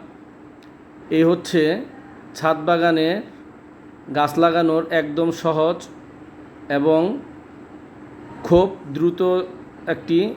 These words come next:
পদ্ধতি। তা আপনারা যদি এই পদ্ধতি অবলম্বন করেন, খুব সহজে আপনারা একটি সুন্দর ছাদ বাগান তৈরি করতে পারবেন। এখানে আমার আরও টব রেডি হচ্ছে, সেগুলোতে আমি গাছ দিব।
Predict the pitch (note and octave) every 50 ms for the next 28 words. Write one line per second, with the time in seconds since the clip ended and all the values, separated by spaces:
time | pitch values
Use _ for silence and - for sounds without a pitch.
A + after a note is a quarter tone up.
0 | - - - - F3 D#3+ C#3 D#3+ D#3+ - - E3 E3+ G3+ C4+ D4 - - - -
1 | - - - - - - - - - - - - - - - - - - - -
2 | - - - - - - - - - - - - - - D3 D3+ E3 F3 F3 F3
3 | E3+ D#3+ F3 E3 F3 F3+ F3+ F#3+ F#3 F3+ - F#3 F3 D3+ E3 E3+ E3 E3 F3+ F3+
4 | F3 D#3+ D#3+ F3 F3 F3 F3 F3 F3 E3 F3 F3+ D#3+ D#3+ E3 F3+ G3 F#3 - D#3+
5 | C#3+ - - F3+ E3+ E3+ E3 E3 F3 E3+ C#3+ D#3+ E3+ D#3+ D#3+ D3+ D3 D#3 - -
6 | - E3+ E3 D#3+ E3 D#3+ E3 - E3 D#3 D3 C#3+ E3 D#3+ D#3 E3 E3 E3 F3 G3+
7 | - - - - - - - - - E3 E3 D#3+ E3 E3 E3 E3+ F3 D#3+ C#3 D#3+
8 | D#3+ D#3 C#3+ D3 D#3 E3+ G3 A#3 - - - - - - - - - - - -
9 | - - D#3+ C#3 E3 D#3+ D#3+ E3 D#3+ E3 E3 E3 D3+ C#3+ D3+ E3 E3 E3 E3 D#3+
10 | D3+ C#3+ C#3+ D#3 C#3+ D#3+ E3 D#3 E3 - - - D3+ D3+ F3 B3 C#4 - - -
11 | - - - - - - - - - - E3 D#3+ E3 E3 - E3+ E3 D#3+ E3 D#3+
12 | C#3 D3+ D3 C#3 B2+ C3+ C#3+ D3 C3